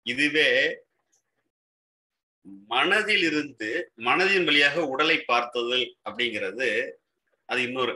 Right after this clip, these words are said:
அதைத்தான் வந்து யோக சிகிச்சையின் பார்வை. இப்ப நம்ம வந்து ஒரு மலை கஷ்டப்பட்டு மேல ஏறுறதுன்றது எவ்வளவு கஷ்டம். பொதுவா ஏறி மேல போறதுங்கிறது கஷ்டம். அந்த மாதிரி உடலின் வழியாக மனதை வந்து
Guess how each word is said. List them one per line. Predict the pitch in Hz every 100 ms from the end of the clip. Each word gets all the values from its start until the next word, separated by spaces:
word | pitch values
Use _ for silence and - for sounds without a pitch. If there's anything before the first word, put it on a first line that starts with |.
| -
அதைத்தான் | 117 120 123 135
வந்து | 113 131
யோக | 110 120 123
சிகிச்சையின் | 113 104 - 98 98 -
பார்வை. | 87 - - - _ _ _ _ _ _ 127
இப்ப | 127
நம்ம | 131 120
வந்து | 120 143 127 123 139 - _ _ _ _ _ _ _ _
ஒரு | 117 110
மலை | 104 110 131 151
கஷ்டப்பட்டு | 127 120 - 135 127 120 147
மேல | 117 123 135 113
ஏறுறதுன்றது | 131 147 151 139 127 127 113 117
எவ்வளவு | 110 110 110
கஷ்டம். | 98 - 110 - _ _
பொதுவா | 117 127 143 117
ஏறி | 117 143 160 160 160
மேல | 117 123 139
போறதுங்கிறது | 113 120 120 117 123 107 107
கஷ்டம். | - 90 - 87 _ _ _ _ _ _ _ _ _ _ _ _
அந்த | 120 123
மாதிரி | 120 131 147 143
உடலின் | 120 135 147 151
வழியாக | 120 113 113 110 131
மனதை | 123 110 127 127 117
வந்து | 110 110